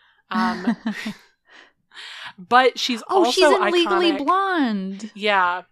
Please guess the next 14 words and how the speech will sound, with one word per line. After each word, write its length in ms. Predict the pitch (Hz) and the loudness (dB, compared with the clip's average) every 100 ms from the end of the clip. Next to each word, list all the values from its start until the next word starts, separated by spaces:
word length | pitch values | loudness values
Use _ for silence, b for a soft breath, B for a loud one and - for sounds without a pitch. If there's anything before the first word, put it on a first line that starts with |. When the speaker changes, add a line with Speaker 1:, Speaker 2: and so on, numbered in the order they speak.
| _ | _
Speaker 1:
Yeah, 160 | 214 202 | -10 -8
she's 220 | - 202 | -8 -12
in 100 | 226 | -10
Legally 320 | 214 214 208 | -10 -10 -10
Blonde. 580 | 202 180 180 185 185 190 b _ - | -10 -10 -8 -8 -10 -16 b _ -20
But 180 | 185 240 | -6 -4
she's 200 | - 254 | -2 -2
also 300 | - 214 320 | -2 -2 2
iconic 480 | 285 254 226 202 208 | 2 2 -4 -6 -6
for 120 | - | -8
being 360 | 226 - 233 226 | -10 -4 -4 -4
Sarah 420 | - - 185 208 | -6 -4 -2 -2
Paulson's 640 | 208 220 185 - 208 220 | -4 -6 -6 -8 -12 -14
girlfriend. 920 | - 196 175 - 233 247 262 277 277 | -14 -12 -12 -8 -8 -8 -8 -12 -14